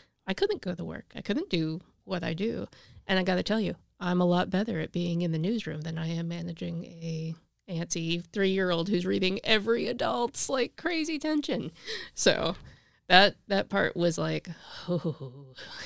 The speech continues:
can I keep doing this and have the not being in the newsroom guilt? Can I,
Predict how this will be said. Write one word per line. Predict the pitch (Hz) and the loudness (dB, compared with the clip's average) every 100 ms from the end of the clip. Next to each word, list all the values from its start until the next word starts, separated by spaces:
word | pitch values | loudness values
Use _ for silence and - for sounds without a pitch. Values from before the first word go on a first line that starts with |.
| - 202 - - | -10 -12 -18 -10
can | 156 147 | -4 0
I | 160 | 0
keep | 165 226 240 | 0 -4 -2
doing | 175 175 190 | -2 0 0
this | 208 233 - | 0 -2 -2
and | 160 | -4
have | 165 170 165 | -4 -6 -4
the | |
not | 170 175 160 - | -4 2 4 4
being | 220 220 220 | 6 6 6
in | 226 | 6
the | |
newsroom | 226 233 226 247 240 240 | 6 6 6 4 4 4
guilt? | 240 233 254 - | 4 4 4 -2
Can | - 165 | -6 -2
I, | 156 151 - 196 | -2 -2 -2 -4